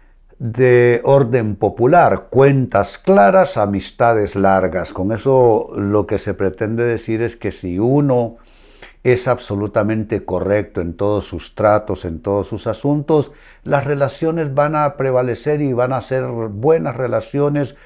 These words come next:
fructíferas y saludables. Pues quiero a-, aplicar este dicho, cuentas claras, amistades largas, con Dios,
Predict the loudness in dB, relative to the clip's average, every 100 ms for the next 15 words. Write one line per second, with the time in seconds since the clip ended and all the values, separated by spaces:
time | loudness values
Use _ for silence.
0 | _ -4 -4 -2 -2 0 0 -2 -4 -4
1 | -4 -4 0 0 0 0 -4 -8 _ -20
2 | _ 0 0 -6 -20 -20 -20 -20 -20 _
3 | _ _ _ -20 -10 0 2 4 2 2
4 | 0 -2 -2 0 0 0 -2 -2 -2 0
5 | -2 -4 -8 -8 _ _ _ 0 2 2
6 | -2 -6 -4 0 0 0 -6 -8 -6 -6
7 | -6 -4 -4 -4 -4 -4 -6 -12 -16 -20
8 | _ _ _ _ _ -6 -4 -4 -6 -10
9 | -14 -20